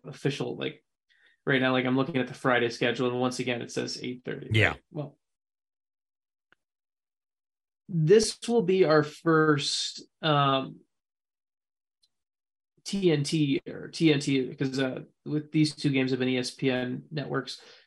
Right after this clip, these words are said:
Speaker 1: uh, Friday is a T B S. Uh, it's T B S, by the way, if you're, um, it's T B S and, uh, the other games are on T N T. And once again, it's following Carolina Islanders.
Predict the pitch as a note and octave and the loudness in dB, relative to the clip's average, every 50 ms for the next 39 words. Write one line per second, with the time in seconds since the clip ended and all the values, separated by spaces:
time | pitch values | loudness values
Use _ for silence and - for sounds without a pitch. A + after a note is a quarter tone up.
0 | _ _ - - C3 B2+ - - - D3+ C#3+ C3+ C3+ C3+ C3+ C3 B2+ B2+ C3 B2 | _ _ -8 -6 -6 -6 -8 -2 0 2 4 6 6 6 4 4 2 2 2 2
1 | B2 B2 B2 - - D3+ C#3+ C3 C3+ C3 B2+ B2+ B2+ B2+ - - - - - - | 0 0 -2 -4 -4 -2 0 2 4 4 4 4 2 0 -2 -6 -6 -6 -6 -8
2 | - - - - _ _ _ _ _ _ _ _ _ - - C#3+ C#3+ A#2+ - - | -10 -12 -18 -20 _ _ _ _ _ _ _ _ _ -12 -10 -10 -10 -10 -12 -14
3 | - _ - - - F3+ D3 D3 C#3+ C3+ C3 C3 - - - B2+ B2 B2 B2 B2+ | -14 _ -8 -4 0 2 4 4 4 4 2 2 -2 -2 -2 -2 0 2 2 2
4 | B2 B2 B2 - B2+ B2+ B2 B2 C3 C3 C3 - _ _ _ _ _ _ - - | 2 2 0 0 -2 -2 -2 -2 -2 -4 -6 -8 _ _ _ _ _ _ -8 -6
5 | C#2 - - - - - - - - _ _ _ _ _ _ _ _ _ _ _ | -4 -4 -6 -8 -12 -18 -18 -18 -20 _ _ _ _ _ _ _ _ _ _ _
6 | _ _ _ _ _ _ _ _ _ _ _ _ _ _ _ _ - D3+ C#3+ - | _ _ _ _ _ _ _ _ _ _ _ _ _ _ _ _ -12 -10 -10 -8
7 | - F#3+ F#3 F3+ F3+ F3+ F3+ E3+ D3 C#3+ C3+ C3+ C#3 - - - - - - - | -6 -4 -2 -2 -2 2 4 4 6 6 4 4 2 -2 -6 -8 -8 -10 -6 -2
8 | D3 C#3+ C3+ C3+ C3 C3 B2+ B2+ B2 B2 B2 B2 B2 B2 B2+ B2+ - - - - | 0 2 2 2 2 2 2 0 -2 -2 -2 0 0 2 2 0 0 -4 -6 -10
9 | - - - _ _ _ _ _ - C#3 C3+ C3+ C#3 B2 B2+ B2+ B2 A#2+ C3+ B2 | -14 -18 -20 _ _ _ _ _ 0 2 4 4 4 2 2 0 0 2 2 2
10 | A#2+ A#2 - - - - - - - - - - - C3 B2 B2 B2 C3 C3 - | 2 0 -2 -4 -4 -4 -4 -6 -8 -10 -10 -10 -10 -8 -6 -4 -2 -2 -2 0
11 | C3+ C3 B2+ B2 A#2+ A#2+ - - B2+ B2 A#2+ A#2+ A#2+ A#2+ A#2+ A#2+ A#2+ A#2+ - B2+ | 0 0 0 0 -2 -4 -2 0 2 4 4 4 2 2 0 -2 -4 -2 0 2
12 | A#2 A2+ A#2 A#2 A2+ A2+ A2+ A2 A#2 A#2 - _ _ - C3 B2 A#2 A2 A2+ - | 2 4 4 4 2 2 0 -4 -6 -10 -14 _ _ -6 -4 -4 -4 -6 -8 -10
13 | - - - | -12 -14 -14